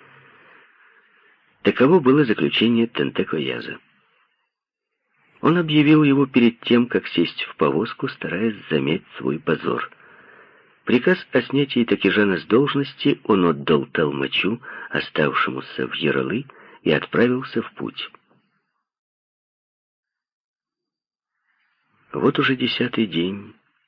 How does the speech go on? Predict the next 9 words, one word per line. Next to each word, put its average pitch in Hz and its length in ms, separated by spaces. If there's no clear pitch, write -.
Абай 117 480
находится 107 840
в - 60
Семипалатинске, 80 1300
запертый 92 760
в - 180
каталажке. - 960
Хоть - 220
каталажка 156 640